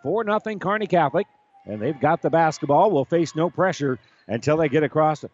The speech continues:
midcourt. Wishmeyer will be picked up there by Long. She'll dribble all the way down to the baseline. Her pass is gonna be deflected, and that'll be another Kearney Catholic turnover. Good work and a long pass up ahead. There's Long. She's gonna weave through traffic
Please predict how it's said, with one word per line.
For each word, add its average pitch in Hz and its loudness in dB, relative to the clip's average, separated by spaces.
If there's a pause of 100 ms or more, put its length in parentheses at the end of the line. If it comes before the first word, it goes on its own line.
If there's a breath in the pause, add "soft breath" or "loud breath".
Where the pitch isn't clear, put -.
(120)
midcourt. 135 0 (380 soft breath)
Wishmeyer 165 0 (300)
will 117 -8
be 120 -2
picked 165 0
up 165 2
there 160 2
by 139 2
Long. 131 0
She'll 160 -6
dribble 147 0
all 151 4
the 147 0
way 147 0
down 151 0
to 131 -6
the 123 -4
baseline. 127 -2
Her 131 -2
pass 170 0
is 127 -10
gonna 147 0
be 131 0
deflected, 123 0 (260 soft breath)
and 110 -10
that'll 139 2
be 143 0
another 131 0
Kearney 139 -6
Catholic 135 0
turnover. 151 0 (380)
Good 180 4
work 165 2
and 135 -2
a - -2
long 151 2
pass 170 -2
up 170 2
ahead. 180 2
There's 165 -4
Long. 175 0
She's 175 -10
gonna 165 -2
weave 180 -2
through 170 0
traffic 190 2